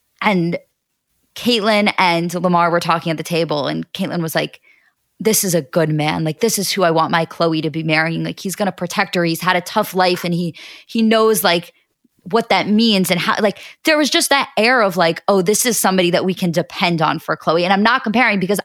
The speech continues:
I do feel very differently about Travis. Like, I feel like they've known him for so long, and a huge factor of what happened with Lamar was just the lack of time.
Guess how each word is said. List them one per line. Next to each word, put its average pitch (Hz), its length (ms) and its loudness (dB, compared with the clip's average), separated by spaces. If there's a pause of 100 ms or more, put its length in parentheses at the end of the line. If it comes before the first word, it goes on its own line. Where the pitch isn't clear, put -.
I 220 180 2
do 208 320 -2
feel 202 240 -2
very 185 240 2
differently 175 380 -4
about 160 260 -2
Travis. 151 460 -2
Like, 165 160 -10 (260)
I 208 80 2
feel 220 200 0
like 214 120 0
they've 180 180 2
known 165 340 2
him 202 160 -2
for 220 120 -4
so 208 220 0
long, 214 280 2
and 170 80 0
a 165 60 -2
huge 190 300 -6
factor 180 340 0
of 160 140 -2
what 170 100 -2
happened 170 400 -2
with 170 140 -8
Lamar 170 400 0
was 185 160 -2
just 180 200 -6 (300)
the 185 140 0
lack 175 400 0
of - 160 -8
time. 175 600 0